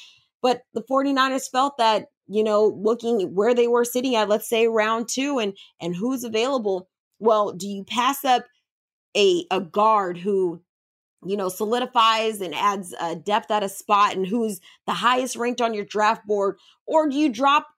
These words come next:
a few, who knows, I'm throwing out a random number, but do you drop about thirty picks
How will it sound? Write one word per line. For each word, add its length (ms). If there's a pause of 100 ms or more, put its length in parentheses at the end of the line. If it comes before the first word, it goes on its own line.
a 160
few, 560
who 180
knows, 220
I'm 100
throwing 240
out 100
a 60
random 300
number, 320 (220)
but 100
do 80
you 160
drop 360 (220)
about 380 (420)
thirty 300
picks 460